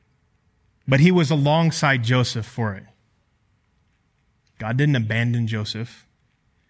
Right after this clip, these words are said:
God didn't lead him or leave him. God was near to him. And right now, no matter what you're going through,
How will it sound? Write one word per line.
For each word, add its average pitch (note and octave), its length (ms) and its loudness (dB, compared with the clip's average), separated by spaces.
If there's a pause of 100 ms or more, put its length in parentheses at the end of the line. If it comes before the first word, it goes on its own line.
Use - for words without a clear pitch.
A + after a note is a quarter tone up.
(320)
God A#2 200 0
didn't A#2 280 0
lead B2+ 220 2
him A#2+ 460 -2
or A#2 260 -4
leave B2 300 0
him. A#2 300 -2 (1160)
God D3+ 220 6
was D3 180 4
near C3+ 360 4
to C3+ 120 -2
him. B2+ 380 0 (1500)
And B2 160 0
right D3 220 2
now, C3+ 520 2 (260)
no C3 60 2
matter D3 280 4
what C#3+ 340 0
you're F3+ 100 0
going C3+ 320 2
through, A#2 320 -2